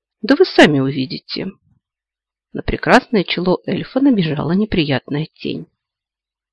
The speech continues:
«Надеюсь, не увидим», тяжело сказал он. «Вашему изоляту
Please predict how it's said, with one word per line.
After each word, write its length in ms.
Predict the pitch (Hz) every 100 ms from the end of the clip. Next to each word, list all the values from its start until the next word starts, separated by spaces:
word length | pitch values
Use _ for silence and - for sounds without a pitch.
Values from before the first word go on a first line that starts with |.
| _ _ _
«Надеюсь, 540 | 170 165 143 160 196 -
не 140 | 208
увидим», 640 | 208 175 147 - - - _ _
тяжело 340 | - - - -
сказал 440 | - - - -
он. 140 | - 185 _ _ _ _ _ _ -
«Вашему 500 | 170 202 - 190 175
изоляту 640 | 175 170 226 - -